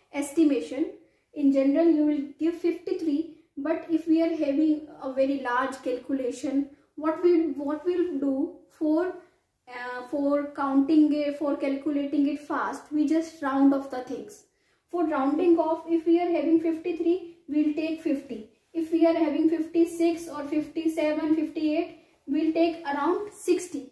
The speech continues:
We'll take that sixty. Suppose you want to add two quantities. Okay. Suppose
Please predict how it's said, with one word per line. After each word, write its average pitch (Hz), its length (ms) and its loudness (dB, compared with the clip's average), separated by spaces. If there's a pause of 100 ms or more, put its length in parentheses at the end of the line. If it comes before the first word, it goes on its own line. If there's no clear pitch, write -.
(120)
We'll 277 200 0
take 277 200 -2
that 302 200 -6
sixty. 285 500 -4 (360)
Suppose 370 600 -2
you 339 180 2
want 330 340 4
to - 200 -2
add 285 320 -2 (380)
two 370 220 0
quantities. 277 800 -2 (440)
Okay. 311 500 -2 (1080)
Suppose 269 720 -2